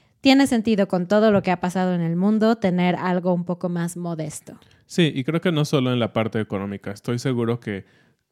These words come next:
Speaker 2: todos y cada uno de los atletas, ah, así como todos y cada uno de nosotros,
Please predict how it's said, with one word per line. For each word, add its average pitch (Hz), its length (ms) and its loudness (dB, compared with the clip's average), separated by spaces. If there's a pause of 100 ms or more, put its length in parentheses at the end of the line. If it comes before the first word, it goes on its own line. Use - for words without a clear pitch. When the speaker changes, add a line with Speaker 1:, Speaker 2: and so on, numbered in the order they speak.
(120)
Speaker 2:
todos 139 400 2
y 113 60 -4
cada 120 280 0
uno 117 260 0
de 110 80 -2
los 101 320 -6
atletas, 135 960 -2
ah, 101 240 -6
así 131 220 -8
como 123 240 -4
todos 143 300 -2
y 110 60 -6
cada 117 200 0
uno 113 200 0
de 101 80 -4
nosotros, 117 560 -4